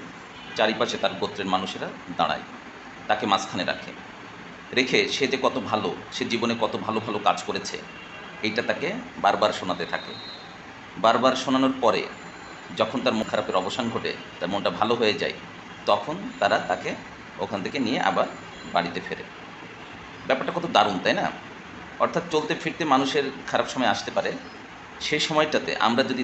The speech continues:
তাকে আরও বেশি নেতিবাচকতার ভেতরে ঠেলে না দিয়ে তার জীবনের ইতিবাচক কথাগুলোকে সামনে আনি, তাহলে কিন্তু সে বাঁচার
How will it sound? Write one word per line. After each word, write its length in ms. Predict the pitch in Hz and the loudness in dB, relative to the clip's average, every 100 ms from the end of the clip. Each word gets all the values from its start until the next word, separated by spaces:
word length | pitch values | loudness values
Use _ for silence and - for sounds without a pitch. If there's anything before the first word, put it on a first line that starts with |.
| - | 4
তাকে 280 | 101 123 90 82 - - | 4 4 0 -2 -8 2
আরও 220 | 101 127 151 | 6 8 6
বেশি 220 | 156 135 | 4 2
নেতিবাচকতার 760 | 113 120 117 113 139 139 139 131 | 0 2 4 6 4 2 0 0
ভেতরে 260 | - 120 - | -2 -6 -4
ঠেলে 200 | 117 113 | -2 2
না 100 | 98 | 0
দিয়ে 240 | 90 80 - - - - - | 0 -4 -6 -12 -14 -14 -2
তার 140 | 117 110 | 2 4
জীবনের 340 | 98 110 117 117 - - | 4 4 6 4 2 -6
ইতিবাচক 520 | 117 123 131 131 180 - | -6 2 6 6 4 0
কথাগুলোকে 580 | 131 139 117 101 - 71 - - - - | 0 2 0 0 -2 -8 -10 -14 -12 -4
সামনে 360 | - 117 120 | 2 4 6
আনি, 200 | 104 87 85 - - - - | 4 2 -2 -12 -14 -8 0
তাহলে 220 | 104 113 | 2 2
কিন্তু 200 | 117 107 | 0 -2
সে 120 | 113 90 | -2 4
বাঁচার 360 | 92 - 95 | 4 6 2